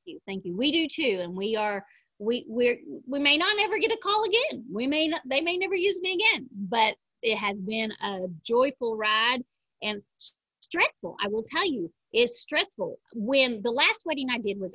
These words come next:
Abby Duggar's, and I was planning my wedding here in Kentucky at the same time. And this is a little behind the scenes. And when I got the call to Abby Duggar's wedding, John David called me and he said, "Hey, Miss Renee." And I said,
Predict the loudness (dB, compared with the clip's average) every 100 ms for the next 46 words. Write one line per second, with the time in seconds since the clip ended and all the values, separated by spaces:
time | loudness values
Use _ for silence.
0 | -4 -4 -4 -8 -10 _ -20 -20 _ -20
1 | _ 0 2 2 -2 -6 -2 2 2 0
2 | -4 -4 -4 -4 0 0 0 -4 -6 -10
3 | -14 -8 -4 -4 -4 -4 -4 -6 -10 -10
4 | -10 -8 -10 -10 -10 -12 -8 -10 -12 -12
5 | -8 -8 -8 -4 -4 -2 -2 -2 -6 -4
6 | -4 -4 -8 -8 -8 -8 -10 -12 -14 -16
7 | _ _ -6 0 2 2 2 0 0 -10
8 | -4 2 4 2 -2 -6 -2 -2 -4 -4
9 | -4 -4 -8 -6 -6 -6 -6 -4 -2 -2
10 | -2 -4 -4 -6 -4 -10 -10 -10 -8 -8
11 | -10 -8 -2 -2 0 -4 -4 0 6 8
12 | 10 8 6 2 -2 -12 -16 -18 _ 2
13 | 6 6 4 2 0 0 -2 -4